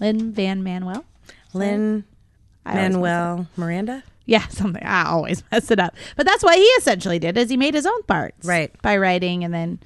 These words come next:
Speaker 1: got really good at it. And now he could get out every part he wanted. But
Speaker 2: Yeah.
Speaker 1: it's a tough game. It's the top one percent, right? Just like
Speaker 2: It
Speaker 1: being an
Speaker 2: is. And,
Speaker 1: indie
Speaker 2: and I
Speaker 1: player.
Speaker 2: think what was the most disappointing once I kind of re-, grew up and realized this is you make the major, it, it, I think the odds are as hard as getting in the major leagues, right?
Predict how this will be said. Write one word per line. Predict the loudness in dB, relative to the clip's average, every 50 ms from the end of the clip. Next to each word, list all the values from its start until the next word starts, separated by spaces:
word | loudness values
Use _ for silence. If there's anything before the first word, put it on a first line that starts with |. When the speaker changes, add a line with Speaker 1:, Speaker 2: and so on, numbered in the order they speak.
| _ -20 -20 -20 _ _ -10
Speaker 1:
got | -6 -4 -2
really | -2 -2 -2 -2
good | -4 -6 -6
at | -6 -6 -6
it. | -6 -6
And | -6 -6
now | -6 -6 -6
he | -8
could | -10 -12 -12
get | -10 -8 -8
out | -8 -8 -8 -8
every | -8 -8 -8 -6
part | -6 -6 -6
he | -4 -6
wanted. | -6 -4 -4 -6 -6 -8
But | -8 -12 -14 -16 _ _ _ _ -14
Speaker 2:
Yeah. | -10 -10 -8 -8 -8 -10 -10 -8 -6
Speaker 1:
it's | -4 -2
a | 0
tough | 2 2 2 2 2
game. | 2 2 2 4 2 0
It's | 0 -2
the | -2 -2
top | 0 0 0 0
one | -2 -2 0 0
percent, | -2 -2 -2 -4 -4 -4 -4 -4
right? | -2 -2 -2 -2 -4 -6 -8
Just | -10 -10 -8 -4
like | -4 -2
Speaker 2:
It | 0
Speaker 1:
being | 2 2
an | 2 2 2
Speaker 2:
is. | 0
And, | 0 0
Speaker 1:
indie | 0 0 0 0
Speaker 2:
and | 0 0 2
I | 2
Speaker 1:
player. | 0 0
Speaker 2:
think | 0 -2 -4 -4 -4 -4
what | -2 -2 -2 -2 -2
was | -4 -6 -4 -4
the | -2
most | -2 0 -2 -2 -4 -8 -14 -16 -20 _ _ _ _ _ _ -8
disappointing | -4 -2 -2 -2 -2 -4 -4 -4 -2 -2 0 0 -2 -2 -2 -2
once | -4 -4 -6 -6
I | -8 -8
kind | -8 -8 -8 -8
of | -6 -6
re-, | -6 -6 -6
grew | -4 -2 0 0 0
up | 0 0 -2 -4
and | -4 -4
realized | -4 -4 -4 -4 -4 -6 -6 -6
this | -8 -8 -8 -8
is | -8 -8 -8 -10 -12 -18 -20 -20 -20 -20 -12 _
you | 0 2 2
make | 2 2 0 0 -2
the | 0
major, | 0 0 0 -2 -4 -4
it, | -4 -2 -2
it, | -2 -6 -8 -8 -4
I | -2 -2 0
think | 0 0 -2 -2 0
the | 0 0
odds | 0 0 0 0 -2
are | -2
as | -2 -4 -6
hard | -6 -4 -4 -4 -4
as | -6 -6 -4
getting | -4 -4 -2 -2 -2
in | -2 -2 -4 -4 -6
the | -6 -6 -4
major | -4 -4 -4 -6 -8 -10
leagues, | -10 -14 -14 -14 -12 -10
right? | -8 -6 -4